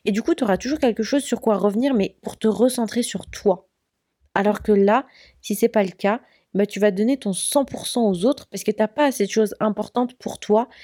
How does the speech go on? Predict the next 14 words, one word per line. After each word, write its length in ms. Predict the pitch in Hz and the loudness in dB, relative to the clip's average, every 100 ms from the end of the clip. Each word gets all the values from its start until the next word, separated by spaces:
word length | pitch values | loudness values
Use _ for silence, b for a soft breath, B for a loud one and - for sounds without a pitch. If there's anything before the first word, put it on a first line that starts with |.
| B _ | B _
Et 60 | 190 | -10
comme 240 | - 247 | 0 0
tu 140 | 247 208 | 0 0
l'as 120 | 208 | 0
dit, 180 | 180 220 | 0 -4
t'es 140 | - | -2
pas 200 | 196 - | -2 2
assez 240 | 240 208 240 | 0 0 0
le 140 | 220 | 0
centre 420 | 175 - 233 233 196 | 0 0 -2 -2 -4
de 120 | 175 | -4
ta 300 | - - 175 | -4 -6 -6
propre 580 | - - 226 220 - 196 | -8 -4 -4 -4 -4 -4
vie. 360 | 165 160 170 | -2 -8 -10